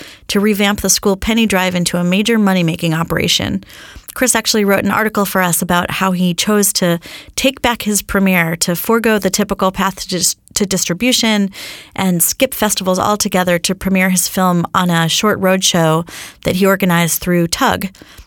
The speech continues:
Uh, that's a platform that helps you screen your films in theaters around the country. Um, you'll be able to find the film Sense on November fifteenth on all cable and internet V O D services.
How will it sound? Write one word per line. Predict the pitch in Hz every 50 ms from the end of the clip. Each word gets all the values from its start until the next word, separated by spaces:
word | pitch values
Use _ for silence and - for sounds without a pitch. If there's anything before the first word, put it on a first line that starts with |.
| - - -
Uh, | - 180 170 170 - -
that's | - 196 202 202 -
a | 196
platform | - 220 214 - - - 196 185 180 170
that | 165 -
helps | 175 196 190 - -
you | 196 185
screen | 175 - - - 220 214 202
your | 190 180
films | 175 - 185 180 170 170
in | 170
theaters | 165 190 190 180 180 175 170
around | 170 170 165 165 165
the | - -
country. | - 202 196 190 - 175 165 170 175 - - - - - - - - _ _ - - -
Um, | 180 180 170 170 165 165 165 165 170 -
you'll | - 208
be | 196 220 220
able | 208 202 208 196
to | - 208
find | 190 - 208 202 202 202
the | 190
film | - - 233 233 233 233 226 226
Sense | 214 - - 247 262 285 285 - - -
on | - 185 185
November | 180 180 180 185 180 180 190
fifteenth | 180 - 185 185 - - - 233 220 202 -
on | - - 170 170 -
all | - 208 220 226
cable | 233 - - 214 208 190 202 190
and | 160 - 92 -
internet | - 185 180 190 185 185 - -
V | 175 185 180
O | 170
D | - - - 165
services. | - - - - - - - - - - - -